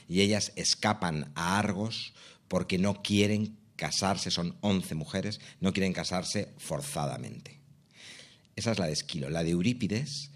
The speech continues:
cuenta la historia de, de una guerra entre Tebas y Argos, cuatrocientos años después, en el que las mujeres, eh, esa guerra la pierde Argos y, l-, contradiciendo la costumbre normal de la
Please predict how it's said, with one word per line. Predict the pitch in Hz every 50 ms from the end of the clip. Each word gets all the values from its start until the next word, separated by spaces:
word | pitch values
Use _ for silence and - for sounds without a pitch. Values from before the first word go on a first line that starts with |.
| - - -
cuenta | - 98 101 107 104 107
la | 98 98 90
historia | 87 - - - 104 101 98 98 101 110 110 107 - - - - -
de, | - 85 80 85 82 82 80 78 78 71 69 - - - - - - -
de | - - 62 57 55 53 52 52 53 - - -
una | 69 76 78 78 78
guerra | 87 104 101 90 82
entre | 82 71 - 71
Tebas | 73 90 85 87 87 - 87
y | 87
Argos, | 92 98 95 85 87 110 135 - - - - -
cuatrocientos | 64 62 - 69 71 - 85 80 71 71 69
años | 71 71 69 67 69
después, | 69 71 - - 104 107 107 - - - - - - - - - - - -
en | - 95 90
el | 90 87 80 73
que | - - 87 82
las | 80 73 64 90 82 78 82 80 -
mujeres, | 82 82 82 - - 110 107 95 82 73 - - - - - - - - - - - - - _ _ -
eh, | - 85 82 80 78 -
esa | - - 98 92
guerra | 98 92 90
la | 78 71 71
pierde | 80 92 92 87 90 90 95
Argos | 101 107 104 101 120 117 - - -
y, | - 101 95 87 85 - - - - - _ -
l-, | - 78 87 85 82 78 73 67 65 - - - - - - - - - -
contradiciendo | 104 101 92 87 92 87 90 87 87 - 120 123 123 113 101
la | 82 78
costumbre | 78 85 - - - 101 104 104
normal | 101 101 98 87 95 104 104 104 98
de | 87 85
la | 80 76